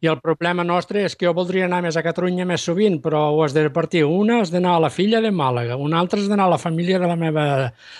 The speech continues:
dona, que és finlandesa. Hem d'anar a Finlàndia, o sigui, encara que facis molts viatges, no pots anar sempre a tot arreu on vols.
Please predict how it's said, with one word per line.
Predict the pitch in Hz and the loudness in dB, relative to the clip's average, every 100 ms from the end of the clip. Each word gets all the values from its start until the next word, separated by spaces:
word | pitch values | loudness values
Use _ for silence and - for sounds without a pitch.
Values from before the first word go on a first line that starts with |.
| - - | -10 -2
dona, | 160 165 196 | 0 2 0
que | 214 | -2
és | - | -2
finlandesa. | 208 185 175 165 147 127 123 | 0 0 2 2 0 -2 -6
Hem | 131 | -8
d'anar | 156 165 | -8 -8
a | |
Finlàndia, | 202 196 165 143 139 | -6 -4 -4 -4 -6
o | 135 | -6
sigui, | 170 151 147 143 139 147 139 139 - - | -6 -4 -4 -4 -6 -6 -8 -12 -12 -4
encara | 156 180 185 | -2 0 0
que | 170 | 0
facis | 185 165 | -2 0
molts | 180 165 | -2 0
viatges, | 190 175 208 214 | 0 2 -2 -4
no | 185 | -6
pots | 175 165 | -6 -8
anar | 175 156 | -6 -8
sempre | - 165 165 | -8 -8 -6
a | |
tot | 165 156 | -4 -2
arreu | 165 160 | 0 0
on | 160 | 0
vols. | 160 170 | -2 -2